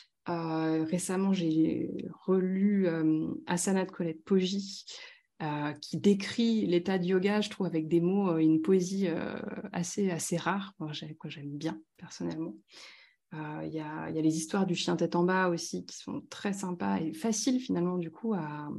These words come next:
à recycler dans une séance. Ça donne une autre saveur de juste pratiquer la posture du corbeau et puis finalement de voir la mythologie derrière. Donc, euh,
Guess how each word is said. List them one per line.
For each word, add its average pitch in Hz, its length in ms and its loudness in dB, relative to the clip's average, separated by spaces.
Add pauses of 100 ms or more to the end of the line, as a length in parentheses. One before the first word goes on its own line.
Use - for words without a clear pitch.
(320)
à 151 180 -6
recycler 196 480 0
dans 196 120 4
une 165 160 2
séance. - 400 -2
Ça 175 120 0
donne 170 160 0
une 165 160 0
autre 196 220 -2
saveur 226 380 0
de 180 320 -2 (480)
juste 208 200 4
pratiquer 196 320 0
la 170 120 2
posture 180 260 -2
du 165 100 -2
corbeau 170 320 0
et 220 40 0
puis 220 100 -8
finalement 175 280 0
de 185 40 0
voir 170 140 -2
la 151 80 -2
mythologie 170 520 0
derrière. 175 460 -4 (720)
Donc, 165 260 -4
euh, 160 440 0